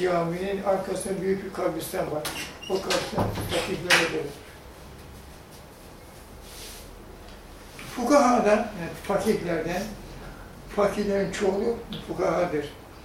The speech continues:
Fukahadan bazıları da amanın imam olmasını caiz görmüşlerdir. Ankara'da bizim mahallenin cami, imamı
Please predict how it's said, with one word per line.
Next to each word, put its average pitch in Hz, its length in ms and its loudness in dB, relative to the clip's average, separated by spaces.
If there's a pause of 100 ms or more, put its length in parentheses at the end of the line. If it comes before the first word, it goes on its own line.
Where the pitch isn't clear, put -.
(420)
Fukahadan 240 600 8
bazıları 214 400 10
da 208 240 6 (440)
amanın 202 800 8 (880)
imam 202 400 4
olmasını 180 540 2
caiz 185 480 6 (440)
görmüşlerdir. 175 800 0 (580)
Ankara'da 202 380 2
bizim 180 220 -2
mahallenin 175 380 0
cami, 170 280 -4
imamı 175 360 -2